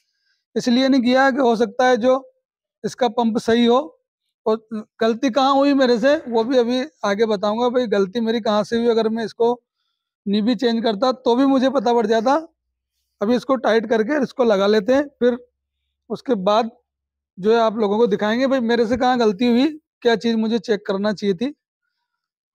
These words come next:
अगर, अगर वो चीज़ मैं चेक कर लेता तो ना तो भी मुझे वीडियो डालना पड़ती, पर जो होता है सब अच्छे के लिए होता है। सबसे बड़ी बात ये हुई कि प्रॉब्लम मेरे हाथों ही इसकी शॉर्ट आउट हो रही है,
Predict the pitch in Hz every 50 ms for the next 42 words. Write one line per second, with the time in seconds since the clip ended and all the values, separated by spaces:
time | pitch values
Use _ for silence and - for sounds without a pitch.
0 | _ _ _ _ _ _ - 208 196 214 226 220 208 226 220 233 226 233 233 226
1 | - 233 226 214 226 247 - - 240 214 214 - 214 202 214 214 214 202 247 254
2 | 247 254 247 214 208 202 190 233 226 220 220 226 214 233 233 214 214 208 220 226
3 | 220 214 208 214 220 226 208 214 190 180 220 269 302 - _ _ _ _ _ _
4 | _ _ _ _ _ _ _ _ _ _ _ _ _ _ _ _ _ _ _ _
5 | - 262 247 233 196 254 269 269 247 240 285 285 233 277 269 254 - - - 269
6 | 240 269 269 277 277 262 247 208 269 277 247 262 240 190 - 285 269 269 262 277
7 | 262 254 247 254 214 254 262 262 262 262 262 277 285 285 277 - 269 240 226 233
8 | 254 269 269 - - 262 220 226 233 233 247 254 269 294 - _ _ _ _ _
9 | _ _ _ _ _ 220 226 233 208 254 254 262 269 247 - - 262 254 - -
10 | 233 240 214 233 233 233 240 208 226 233 226 233 240 262 294